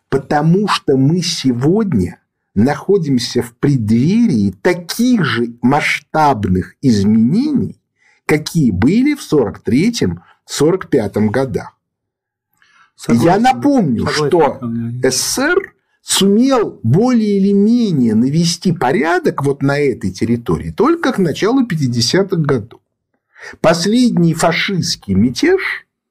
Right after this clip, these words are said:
Speaker 1: в Венгрии в пятьдесят шестом году, это был фашистский мятеж. Это был, это был мятеж той части, э, как бы,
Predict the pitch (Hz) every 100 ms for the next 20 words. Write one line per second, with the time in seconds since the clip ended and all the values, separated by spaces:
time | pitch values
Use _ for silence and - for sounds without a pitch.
0 | _ _ _ _ - 113 160 127 95 87
1 | 80 - 139 139 131 - 120 113 - 87
2 | 82 107 80 185 240 277 277 247 - -
3 | 143 - 226 285 - 180 143 143 - 82
4 | - - 104 247 339 - - - 147 160
5 | 160 127 127 120 320 - - _ _ -
6 | 208 175 - 196 170 127 - - - 98
7 | 92 - - 98 95 104 92 101 92